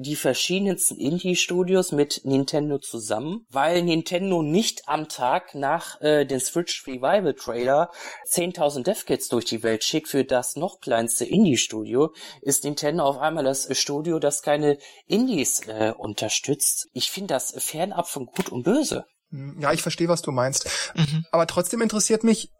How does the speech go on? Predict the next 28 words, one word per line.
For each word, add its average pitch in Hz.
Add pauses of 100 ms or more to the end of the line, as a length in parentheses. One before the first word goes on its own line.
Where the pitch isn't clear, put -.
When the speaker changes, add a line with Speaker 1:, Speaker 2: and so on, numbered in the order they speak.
(120)
Speaker 2:
wie 180
erklärst 175
du 185
dir 226
denn, 165
dass 156
es 175
nicht 185
so 202
einfach 165
Switch-Dev-Kits -
gibt, 170
wie 156
es 160
Wii 151
U-Dev-Kits 220
gibt? -
Denn 139
offenbar 151
scheint 156
es 160
Wii 151
U-Dev-Kits 180
oder 131
New 135
drei 120
D 120
S -